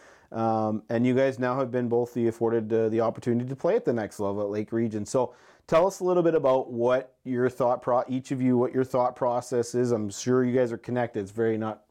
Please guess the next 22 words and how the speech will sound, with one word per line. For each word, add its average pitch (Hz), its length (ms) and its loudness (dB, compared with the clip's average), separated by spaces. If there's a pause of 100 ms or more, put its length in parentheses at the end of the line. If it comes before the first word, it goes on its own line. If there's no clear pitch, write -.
(260)
rare 104 380 -2
that 98 80 -4
we 98 80 -6
have 101 240 -6
two 113 280 0
at 98 120 -6
the 101 60 -16
same 107 400 -8
camera. 107 440 -8
So 95 140 -10
clearly 143 360 2
we 120 100 -2
know 117 160 -4
you 110 120 -4
guys 107 180 -4
must 104 180 -12
be 95 100 -14
really 107 280 -4
close 107 380 -8
or 87 80 -12
friends, 110 400 -4
but, - 260 -4